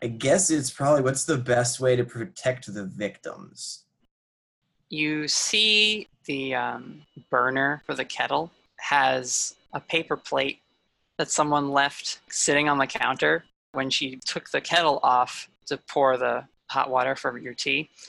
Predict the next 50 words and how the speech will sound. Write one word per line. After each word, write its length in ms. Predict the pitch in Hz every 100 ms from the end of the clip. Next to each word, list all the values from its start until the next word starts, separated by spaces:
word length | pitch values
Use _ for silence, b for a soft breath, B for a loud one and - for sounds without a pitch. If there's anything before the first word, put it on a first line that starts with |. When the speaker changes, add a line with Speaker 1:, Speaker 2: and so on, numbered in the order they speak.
| -
Speaker 2:
She 260 | - 143
then, 240 | 135 135 135
like, 280 | 131 127 _
set 280 | - - 151
it 120 | 151
back 200 | - 135
down 240 | - 139 135
on 100 | 135
the 80 | 127
counter, 640 | - 123 139 170 185 190 _ _ _ -
not, 200 | 135 131
like, 180 | 131 127
paying 220 | 143 127
attention, 500 | 123 127 131 160 180 b b b b
and 240 | 143 131
placed 340 | - 156 147 -
it 120 | 143
on 280 | 135 135 131
this 240 | 131 - - -
paper 200 | 135 123
plate, 320 | - 127 - _ b b -
and 120 | 143
it's 360 | 135 - - -
smoking 480 | - 156 143 147 135
a 60 | 135
little 160 | 151
bit. 240 | - - - _ _ _ _ _ -
And 220 | 131 123
you 60 | 127
think 280 | - 135 131
if 160 | -
it 220 | 139 - -
keeps 240 | - 165 -
smoking, 680 | - 151 147 135 123 120 -
it's 260 | 135 -
maybe 280 | 139 131 131
gonna 260 | 127 123 123
cause 680 | - 120 117 113 - - - -
a 80 | 127
distraction 640 | 131 - 113 - - - -
that 120 | -
you 60 |
could 180 | - 135
use 420 | 73 - - -
to 120 | - 135
distract 520 | - - 135 - -
her 120 | 139
attention 380 | 117 127 123 131
away 260 | 117 123
from 440 | 127 135 113 113